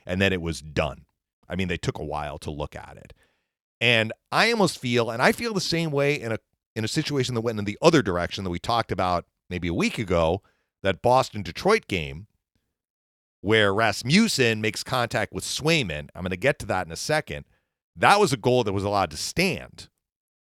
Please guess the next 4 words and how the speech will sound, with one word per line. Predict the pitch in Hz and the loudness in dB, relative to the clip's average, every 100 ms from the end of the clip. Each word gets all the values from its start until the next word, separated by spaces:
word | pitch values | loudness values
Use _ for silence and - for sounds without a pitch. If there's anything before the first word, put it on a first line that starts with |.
| _ _ _ _ _ _ - | _ _ _ _ _ _ -4
even | 120 120 | 0 2
though | 110 101 92 - - | 4 6 4 0 -4
Rasmussen's | 107 92 107 113 - - | -2 0 -2 -2 -2 -6
stick | - - 139 123 - - | -6 0 2 0 -2 -20